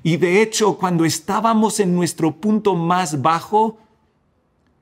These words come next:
el que estaba sufriendo en la cruz por ti y por mí era Cristo. Él conoce tus dificultades y tus dolores más profundos y más grandes, y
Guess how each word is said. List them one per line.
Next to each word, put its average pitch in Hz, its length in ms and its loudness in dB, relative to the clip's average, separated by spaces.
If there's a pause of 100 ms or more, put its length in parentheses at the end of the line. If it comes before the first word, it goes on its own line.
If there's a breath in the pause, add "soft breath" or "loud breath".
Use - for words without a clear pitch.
(240)
el 143 160 0
que 156 100 -4
estaba 180 560 -2
sufriendo 175 800 -2
en 170 100 -4
la 170 160 -6
cruz 170 380 -2
por - 220 -8
ti 117 480 -6 (420 soft breath)
y 131 100 -2
por 120 240 -2
mí 117 400 -2 (320 soft breath)
era 120 240 -4
Cristo. 110 640 -8 (1120)
Él 170 280 2
conoce 156 800 -6 (520)
tus - 460 -4 (160)
dificultades 156 1000 -2
y 170 80 -6
tus 147 240 -4
dolores 127 760 -4 (200)
más 139 640 -4
profundos 147 800 -4
y 139 80 -2
más 131 340 -2
grandes, 123 560 -4
y 143 160 -8